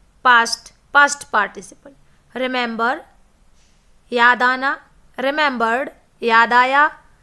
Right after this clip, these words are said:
रिमेंबर्ड, याद आ चुका, परचेज, खरीदना, परचेज्ड, खरीदा, परचेज्ड, खरीद चुका। ठीक है, इसके बाद है लॉन्ग आंसर टाइप क्वेश्चंस।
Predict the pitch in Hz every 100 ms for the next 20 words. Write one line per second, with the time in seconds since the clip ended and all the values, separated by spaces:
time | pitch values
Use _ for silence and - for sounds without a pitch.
0 | _ _ 262 269 262 240 240 294 349 _
1 | - 262 247 247 294 - 294 240 214 196
2 | 196 190 202 _ _ 247 254 269 254 285
3 | 294 _ _ _ _ - 262 277 285 269
4 | 226 233 285 _ _ _ 262 262 254 233
5 | 254 240 - _ _ _ - 254 311 240
6 | 220 247 311 - _ _ - 277 - 254
7 | 240 262 330 _ _ _ _ - 302 320
8 | 220 180 208 196 - _ _ 302 302 370
9 | 381 _ _ _ _ _ _ _ _ _
10 | _ _ _ _ _ - _ _ _ -
11 | - 339 320 269 277 294 262 285 294 269
12 | 262 247 240 247 269 - 233 214 - 220
13 | 202